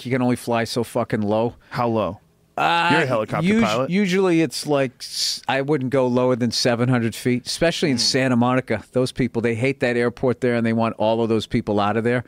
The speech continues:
Speaker 2: They're killing that airport,
Speaker 1: So
Speaker 2: you know?
Speaker 1: they ha-, they have been trying to do that forever.
Speaker 2: They are now, though. They're gonna turn it into a park.
Speaker 1: All right.
Speaker 2: Yeah,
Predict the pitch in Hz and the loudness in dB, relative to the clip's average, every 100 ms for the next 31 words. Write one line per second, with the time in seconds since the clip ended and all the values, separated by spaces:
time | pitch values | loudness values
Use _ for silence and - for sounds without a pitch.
0 | - 143 - 220 143 113 104 - 151 139 | -8 -6 -2 0 0 0 -2 0 2 2
1 | 113 135 - 135 139 139 139 - 160 135 | 0 -2 -4 0 2 2 0 0 0 0
2 | 110 92 104 95 95 92 87 92 131 147 | -4 -4 -4 -4 -2 -2 -2 -2 0 0
3 | 175 127 110 104 104 104 110 123 120 - | -2 -4 -6 -4 -4 -4 -4 -2 -2 -2
4 | 135 127 113 - 135 117 - - - 95 | -4 -2 -6 -4 -4 -6 -10 -20 -14 -8
5 | 101 90 85 _ _ - 127 110 | -6 -8 -10 _ _ -8 -6 -6